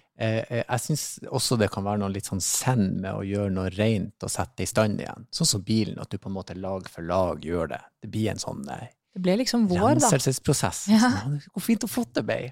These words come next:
Speaker 2: Ja.
Speaker 1: Jeg klarer aldri å gjøre det med huset. Det har jeg gitt opp. Men bilen klarer jeg å gjøre
Speaker 2: Det har
Speaker 1: med.
Speaker 2: samme effekten.
Speaker 1: Jeg liker det jeg hører. Hva liker du best med bilen din?
Speaker 2: Kanskje,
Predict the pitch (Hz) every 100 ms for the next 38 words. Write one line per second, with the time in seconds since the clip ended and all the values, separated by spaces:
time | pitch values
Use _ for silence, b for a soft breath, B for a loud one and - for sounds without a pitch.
0 | - 220 151 139 160 147 113 101 98 123
1 | 147 - - 110 110 110 107 117 117 113
2 | - - - 117 117 156 156 - - -
3 | - - - - 196 202 214 226 180 175
4 | 156 - 196 202 - 104 104 117 135 135
5 | 117 107 101 98 120 104 - b b b
6 | - 185 208 - 175 143 190 - - -
7 | 71 87 76 76 - _ _ _ _ _
8 | - 262 214 160 - - - 214 220 220
9 | 220